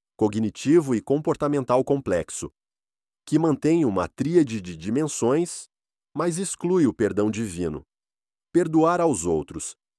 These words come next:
que é habilitado quando o ofensor se desculpa ou demonstra arrependimento. Perdão interpessoal.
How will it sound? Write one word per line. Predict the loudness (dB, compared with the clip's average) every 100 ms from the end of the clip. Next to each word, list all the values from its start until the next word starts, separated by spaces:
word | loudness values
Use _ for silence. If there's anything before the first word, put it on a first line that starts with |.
| _ -6
que | 0
é | 2
habilitado | 2 0 -2 0 0 2 0 -2
quando | -4 -2
o | -2
ofensor | -2 -4 -6 -2 -2
se | -4 -8
desculpa | -8 -8 2 4 4 0 -6 _ _ _ -2
ou | 2 4
demonstra | 2 4 2 0 0 0
arrependimento. | 0 0 -2 0 0 0 0 0 -2 -12 _ _ _ _ _
Perdão | -4 -2 0 0
interpessoal. | -2 -4 -4 -2 2 4 2